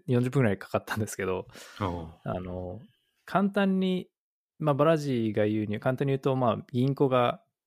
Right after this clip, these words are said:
Speaker 1: 結構嘘をついてたりとか、損失を隠してて、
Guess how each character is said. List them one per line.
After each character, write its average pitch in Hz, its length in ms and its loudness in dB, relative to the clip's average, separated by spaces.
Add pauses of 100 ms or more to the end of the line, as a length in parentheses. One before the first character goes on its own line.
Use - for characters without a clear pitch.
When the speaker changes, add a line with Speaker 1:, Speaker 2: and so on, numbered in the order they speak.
Speaker 1:
結 127 120 -6
構 110 80 2
嘘 120 160 2
を 101 40 2
つ - 140 -6
い 87 60 -4
て - 120 -8
た 92 100 -4
り 90 100 -6
と 104 100 -8
か、 92 400 0 (300)
損 113 220 2
失 - 120 -2
を 113 40 4
隠 - 260 -2
し - 100 -2
て - 120 -2
て、 92 320 -4